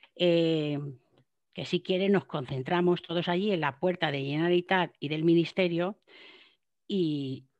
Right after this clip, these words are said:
y se lo pedimos todos juntos con el Frente Común. Creo que, mm, no está bien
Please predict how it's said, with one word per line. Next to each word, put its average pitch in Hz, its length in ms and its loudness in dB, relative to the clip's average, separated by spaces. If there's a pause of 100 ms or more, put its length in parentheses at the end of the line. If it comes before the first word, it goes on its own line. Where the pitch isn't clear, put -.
(120)
y 135 60 -16
se 127 140 -8
lo 123 120 -2
pedimos 202 420 2
todos 180 220 -2
juntos 156 340 0
con 165 160 0
el 151 60 -2
Frente 160 320 -4
Común. 175 360 0 (540)
Creo 220 340 2
que, 180 360 2
mm, 160 440 4 (100)
no 196 120 6
está 214 220 2
bien 190 380 2